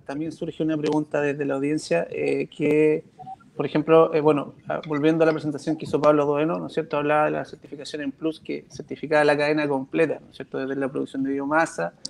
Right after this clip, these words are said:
La pregunta en específico habla de, del tema de la estufa,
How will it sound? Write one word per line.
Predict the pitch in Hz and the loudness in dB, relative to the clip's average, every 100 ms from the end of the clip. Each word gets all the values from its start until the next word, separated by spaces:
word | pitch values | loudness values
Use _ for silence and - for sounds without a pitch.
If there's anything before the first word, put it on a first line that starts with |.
| - - - - | -18 -20 -18 0
La | 143 | 6
pregunta | 156 175 180 | 8 6 2
en | |
específico | 175 160 196 185 180 175 | -4 -2 -4 -2 0 2
habla | 175 175 170 | 4 4 2
de, | 165 165 | 0 -4
del | 156 147 | -8 -10
tema | - 156 | -6 -4
de | 147 | -4
la | 143 | -6
estufa, | 131 - 160 - | -8 -6 -6 -8